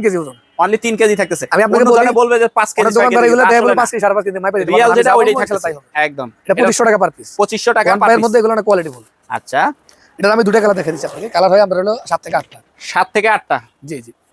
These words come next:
Speaker 1: এই যে আমি দুটো কালার দেখে
Speaker 2: কালোর ভিতরে। মাশাআল্লাহ, দেখেন চমৎকার কিন্তু থাকতেছে।
Speaker 1: ভাই, কালার ডিজাইন গুলো প্যাটার্নটা একটু ভিন্ন কোয়ালিটির।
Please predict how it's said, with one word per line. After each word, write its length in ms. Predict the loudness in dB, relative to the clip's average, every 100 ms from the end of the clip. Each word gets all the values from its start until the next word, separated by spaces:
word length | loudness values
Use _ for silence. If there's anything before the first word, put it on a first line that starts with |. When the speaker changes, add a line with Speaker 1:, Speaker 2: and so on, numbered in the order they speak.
| _
Speaker 1:
এই 60 | -4
যে 60 | -2
আমি 80 | 2
দুটো 100 | 2 2
কালার 120 | -2
দেখে 120 | -6 -4
Speaker 2:
কালোর 180 | 0 2
ভিতরে। 240 | 0 -2 -6 -12 _ _ -6
মাশাআল্লাহ, 640 | 0 4 2 0 -6 -6
দেখেন 140 | -8 -10 -2
চমৎকার 440 | 0 0 -2 -4 -2
কিন্তু 120 | -4
থাকতেছে। 240 | -4 -4 0
Speaker 1:
ভাই, 100 | 0 2
কালার 180 | 0 2
ডিজাইন 160 | 0 2
গুলো 100 | 0 0
প্যাটার্নটা 240 | -2 -2 -4
একটু 100 | -4
ভিন্ন 100 | -6 -4
কোয়ালিটির। 280 | -4 -6